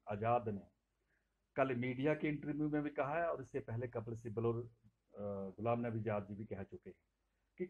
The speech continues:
कांग्रेस बहत्तर वर्ष के कालखंड में सबसे ज्यादा, अ, कमजोर स्थिति में आज खड़ी हुई है और हम कहें तो ये कोमा में है,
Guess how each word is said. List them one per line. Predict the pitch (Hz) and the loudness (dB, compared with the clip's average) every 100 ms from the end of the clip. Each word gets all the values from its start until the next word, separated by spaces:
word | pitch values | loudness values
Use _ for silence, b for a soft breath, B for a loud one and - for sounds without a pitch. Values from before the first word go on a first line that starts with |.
| - | 4
कांग्रेस | 143 147 160 190 185 | 4 6 8 8 6
बहत्तर | 175 123 117 - 170 | 4 4 -2 2 4
वर्ष | 147 147 | 6 4
के | - 156 | 2 -2
कालखंड | 120 113 117 110 110 | 2 2 0 -2 -2
में | 110 156 | -2 -4
सबसे | - _ 127 117 - _ 180 180 127 | -6 _ -2 -2 -6 _ 4 4 4
ज्यादा, | 113 110 113 | 2 2 2
अ, | 117 123 - _ _ _ _ _ _ _ 120 113 110 107 101 - | 0 -2 -12 _ _ _ _ _ _ _ 0 2 2 0 -2 -2
कमजोर | 127 123 156 | -2 4 4
स्थिति | 156 143 120 127 | 4 -2 0 2
में | 117 120 104 | 0 0 0
आज | 104 101 113 - | 0 0 -6 -6
खड़ी | 107 104 | -2 -2
हुई | 92 90 | -4 -8
है | 85 - _ _ _ _ _ _ _ | -12 -20 _ _ _ _ _ _ _
और | 120 | 0
हम | 113 139 | 2 2
कहें | 139 139 175 | 2 2 2
तो | 170 147 | 2 2
ये | 123 127 120 | 2 -2 -4
कोमा | - 143 143 | 0 2 4
में | 120 107 | 4 0
है, | - | -4